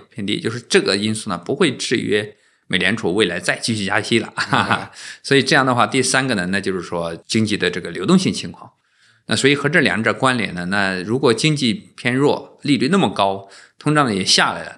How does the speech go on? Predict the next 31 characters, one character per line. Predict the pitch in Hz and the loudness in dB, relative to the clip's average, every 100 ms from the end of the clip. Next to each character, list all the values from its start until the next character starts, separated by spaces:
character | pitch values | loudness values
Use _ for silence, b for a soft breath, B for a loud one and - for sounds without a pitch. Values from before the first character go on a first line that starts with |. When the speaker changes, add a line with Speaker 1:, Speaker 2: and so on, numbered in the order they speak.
| - | -6
Speaker 1:
那 | 101 90 87 | -2 -2 -6
显 | - 104 | -6 -4
然 | 85 98 110 - | -2 0 0 -2
美 | 95 | -6
联 | 90 95 | -4 -6
储 | 85 | -6
有 | - - | -8 -6
释 | - 120 | -6 -4
放 | 87 | -4
流 | - | -6
动 | 90 | -10
性 | 95 | -10
的 | 87 | -12
需 | - 113 | -8 -8
求。 | 110 _ b b b b _ | -8 _ b b b b _
所 | - | 4
以 | 175 | 4
这 | 190 | 6
个 | 120 92 | 4 2
宏 | - 123 | -2 -2
观 | 147 | 0
框 | 156 151 | 0 0
架 | 131 101 | 0 -2
呢， | 92 - | -4 -6
不 | 113 | -4
要 | 123 | -2
搞 | 101 | -2
得 | 101 | -2
太 | 131 | -4
复 | - | -4
杂， | 90 | -8